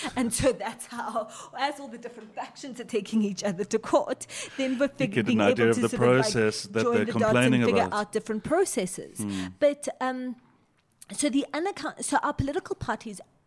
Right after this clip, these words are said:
Speaker 1: we have a very, we have a political culture within our parties of not being accountable. And
Speaker 2: Mm.
Speaker 1: yet, we then expect those people, once they are in actual leadership,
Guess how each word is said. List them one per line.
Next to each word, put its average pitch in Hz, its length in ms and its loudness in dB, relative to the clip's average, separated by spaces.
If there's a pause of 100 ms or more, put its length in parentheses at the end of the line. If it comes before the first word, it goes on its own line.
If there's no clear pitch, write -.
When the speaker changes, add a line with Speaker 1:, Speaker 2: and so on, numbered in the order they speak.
(120)
Speaker 1:
we 247 80 0
have 254 120 -2
a 254 60 -2
very, 254 560 -2 (420)
we 254 60 0
have 254 140 2
a 226 40 0 (180)
political 294 380 -4
culture 190 640 -12 (260)
within 220 280 -6
our 196 100 -4
parties 175 540 -12 (260)
of 185 120 -4
not 185 260 -2
being 143 160 -8
accountable. - 560 -16 (540)
And 226 220 -2
Speaker 2:
Mm. 175 140 -8
Speaker 1:
yet, - 500 -10 (220)
we 220 120 -2
then 208 200 0
expect 214 640 -6
those 190 200 -4
people, 196 340 -8
once 190 340 -6
they 180 140 -8
are 170 220 -8
in 185 240 -8
actual 185 340 -10
leadership, 233 720 -6